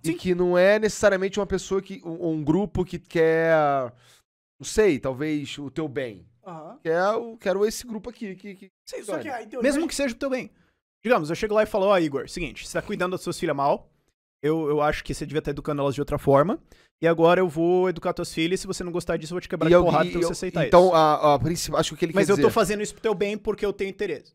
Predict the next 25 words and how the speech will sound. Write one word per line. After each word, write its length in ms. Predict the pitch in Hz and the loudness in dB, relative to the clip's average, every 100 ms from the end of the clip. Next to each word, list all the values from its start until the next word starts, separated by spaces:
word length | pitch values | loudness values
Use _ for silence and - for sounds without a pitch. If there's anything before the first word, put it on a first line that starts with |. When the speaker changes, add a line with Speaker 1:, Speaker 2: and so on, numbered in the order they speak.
| _ | _
Speaker 1:
Sim, 220 | - 180 | -2 4
acho 200 | 165 254 | 6 8
Speaker 2:
Ainda 160 | 233 359 | 6 6
Speaker 1:
que, 40 | |
acho 80 | 180 | 6
Speaker 2:
tá 40 | - | 6
Speaker 1:
que, 80 | |
Speaker 2:
errado. 160 | 190 170 | 8 8
Speaker 1:
acho 200 | 180 208 | 6 0
que 100 | - | 0
o, 300 | 196 185 190 | 0 0 -2
acho 100 | 165 | -2
que 200 | 185 160 | -2 -4
o 40 | 175 | 0
que 60 | |
ele 100 | 208 | 0
quer 140 | 202 190 | 2 2
dizer 200 | 151 190 | 2 0
fundamentalmente 1080 | - 226 220 208 202 202 185 170 196 - 175 | 0 -4 -2 -2 -4 -6 -8 -8 -12 -4 2
é 100 | 170 | 2
alguém 540 | 160 160 160 143 196 | 4 2 2 0 -2
que 160 | 170 175 | -4 -4
vem 360 | 151 180 202 | -2 -2 -2
e 40 | 185 | -8
te 340 | - 196 175 | -12 -14 -14